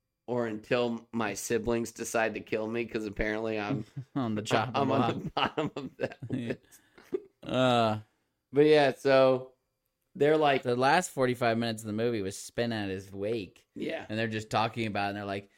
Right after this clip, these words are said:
Speaker 1: They're getting
Speaker 2: "Mister Wa-,
Speaker 1: hammered.
Speaker 2: the one mayor guy's like, he didn't build that park. The
Speaker 1: He's like,
Speaker 2: Parks
Speaker 1: "Oh, do you
Speaker 2: Department
Speaker 1: not,
Speaker 2: built the
Speaker 1: do you not
Speaker 2: park."
Speaker 1: understand how many people have to go into, like,
Speaker 2: People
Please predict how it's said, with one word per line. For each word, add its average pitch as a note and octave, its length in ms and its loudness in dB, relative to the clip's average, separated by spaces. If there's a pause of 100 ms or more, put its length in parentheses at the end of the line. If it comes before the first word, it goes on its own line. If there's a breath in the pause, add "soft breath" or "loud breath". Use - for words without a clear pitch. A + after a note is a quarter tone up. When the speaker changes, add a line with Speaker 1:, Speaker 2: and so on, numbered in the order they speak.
(100)
Speaker 1:
They're B2 160 -4
getting C3 140 0
Speaker 2:
"Mister D3 260 2
Wa-, B2 140 4
Speaker 1:
hammered. A2+ 160 -4
Speaker 2:
the B2+ 160 2
one C3 280 2
mayor B2 260 2
guy's G#2 340 -4
like, F#2+ 200 -6
he - 280 -6
didn't F#2 240 -6
build F#2 180 -8
that E2 220 -8
park. F#2 340 -8
The C#3+ 60 -2
Speaker 1:
He's B2+ 100 -4
like, C3+ 80 2
Speaker 2:
Parks B2 220 2
Speaker 1:
"Oh, D#3 100 8
do C#3 200 4
you D#3+ 60 4
Speaker 2:
Department E3+ 40 -2
Speaker 1:
not, F3+ 200 2
Speaker 2:
built D#3+ 120 -14
the C#3+ 60 -10
Speaker 1:
do - 80 -4
you F3+ 60 0
not G3 60 2
Speaker 2:
park." G3 120 2
Speaker 1:
understand C#3 400 -2
how C#3 120 -2
many C3+ 160 -2
people B2+ 340 -8
have C3 160 -6
to - 80 -18
go A2+ 240 -4
into, B2 260 -4
like, G2+ 280 -10
Speaker 2:
People B2+ 180 -4